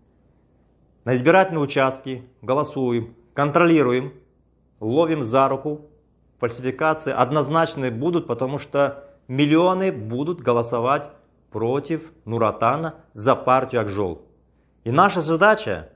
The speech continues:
чтобы на избирательные участки пришли не шесть миллионов человек, а десять миллионов или двенадцать миллионов. Наша задача убедить всех избирателей, чтобы они пришли в тот день на избирательные участки.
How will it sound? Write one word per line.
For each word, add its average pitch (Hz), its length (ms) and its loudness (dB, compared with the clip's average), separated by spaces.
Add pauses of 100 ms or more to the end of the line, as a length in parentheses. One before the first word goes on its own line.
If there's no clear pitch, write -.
(260)
чтобы 143 280 -2
на 151 120 0
избирательные 160 500 2
участки 165 440 0
пришли 143 360 -6
не 143 140 -2
шесть 208 420 2
миллионов 170 440 2
человек, 110 580 0 (720)
а 131 440 -4
десять 120 540 -2
миллионов 98 400 -2 (220)
или 170 200 2
двенадцать 117 520 -2
миллионов. 90 380 -8 (500)
Наша 156 360 2
задача 151 440 0
убедить 143 580 -2 (720)
всех 202 360 2
избирателей, 139 680 0
чтобы 147 280 -2
они 151 200 0
пришли 175 500 -2
в - 140 -8
тот 123 240 0
день 156 480 0
на 120 120 -4
избирательные 131 540 -2
участки. 113 580 -4